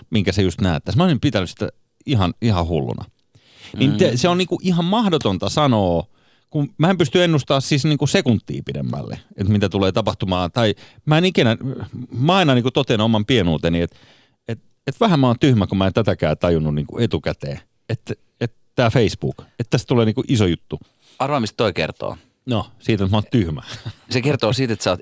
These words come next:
Speaker 2: ihan helvetin tyhmä, mutta se kertoo myös, että sä oot niin
Speaker 1: Kiitos.
Speaker 2: suuri ihminen,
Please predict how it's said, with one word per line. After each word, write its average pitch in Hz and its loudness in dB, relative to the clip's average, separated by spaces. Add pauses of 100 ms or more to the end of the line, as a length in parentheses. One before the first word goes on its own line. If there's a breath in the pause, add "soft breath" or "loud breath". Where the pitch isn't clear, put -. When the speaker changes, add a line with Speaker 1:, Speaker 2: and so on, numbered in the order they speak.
Speaker 2:
ihan 104 -2
helvetin 113 -2
tyhmä, 113 -2
mutta - -10
se 233 -2
kertoo 151 0
myös, 143 2
että 104 -2
sä 123 2
oot 117 2
niin 135 4
Speaker 1:
Kiitos. 123 0
Speaker 2:
suuri 123 2
ihminen, 85 -4